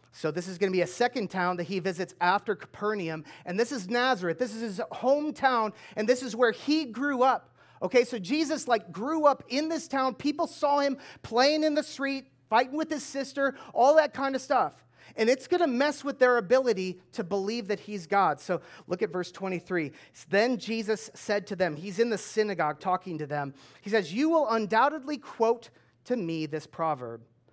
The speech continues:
'Physician, heal yourself,' meaning, do miracles here in your hometown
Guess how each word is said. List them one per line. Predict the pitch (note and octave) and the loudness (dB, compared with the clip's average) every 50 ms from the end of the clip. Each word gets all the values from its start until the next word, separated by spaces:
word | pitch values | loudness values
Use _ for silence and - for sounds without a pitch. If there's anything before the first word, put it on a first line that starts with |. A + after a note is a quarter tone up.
| _ _ _ _ | _ _ _ _
'Physician, | - D#3 C#3+ F3 G#3+ G#3+ B3+ B3+ G#3+ | -6 -4 0 0 -2 0 -2 -4 -6
heal | F3+ - G#3 G3 G3 | -4 -4 -2 -2 0
yourself,' | G3 G3+ G3 F#3 - - B2 G#2 F#2+ - _ _ _ _ | 0 -2 -4 -4 -6 -6 -6 -6 -8 -10 _ _ _ _
meaning, | C3 E3+ G3 F3+ C#3+ A2+ G#2 F#2+ _ _ _ _ _ _ _ | -6 -4 -4 -4 -6 -8 -12 -18 _ _ _ _ _ _ _
do | C3+ F3+ A3+ | -6 -6 -4
miracles | A#3 F3+ F3+ F#3+ G3 F#3+ - G#3 F#3 - | -4 -4 -4 -4 -4 -4 -6 -10 -10 -8
here | - G3 F3+ F3+ | -6 -4 -4 -4
in | F3+ | -4
your | E3+ D3 - | -6 -8 -8
hometown | E3+ E3+ E3 E3 - E3+ E3+ D#3 C#3+ C3+ | -8 -10 -10 -10 -8 -6 -4 -4 -4 -6